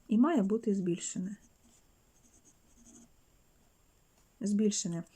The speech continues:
Якби це був предмет певний там, м, якби це був певний предмет, то, звичайно, що він ще мав би у нас бути прямим. Тобто, а, в цьому разі лупа у нас дає пряме зображення. Ну, давайте напишемо.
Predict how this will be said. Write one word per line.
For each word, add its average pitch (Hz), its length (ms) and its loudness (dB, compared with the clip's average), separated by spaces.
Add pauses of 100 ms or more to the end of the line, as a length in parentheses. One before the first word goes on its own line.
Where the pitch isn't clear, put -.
(240)
Якби 214 200 4
це 311 140 0
був 247 200 4
предмет 254 600 4
певний 214 320 4
там, 196 260 0 (640)
м, 185 260 -2 (180)
якби 220 180 2
це 247 120 -2
був 214 140 -2
певний 208 240 4
предмет, 233 340 0
то, 208 80 0
звичайно, 208 380 2
що 190 160 -2
він 233 120 2
ще 214 140 -2
мав 202 180 2
би 185 160 0 (180)
у - 60 -2
нас 190 200 2
бути 233 300 0
прямим. 196 580 0 (340)
Тобто, 185 420 -2 (320)
а, 190 300 -2
в 180 100 -8
цьому 196 220 0
разі 277 240 0
лупа 214 320 0
у 254 60 4
нас 185 180 0
дає 190 220 0
пряме 196 400 2
зображення. 180 560 -2
Ну, 294 80 -2
давайте 208 380 -2
напишемо. - 440 -16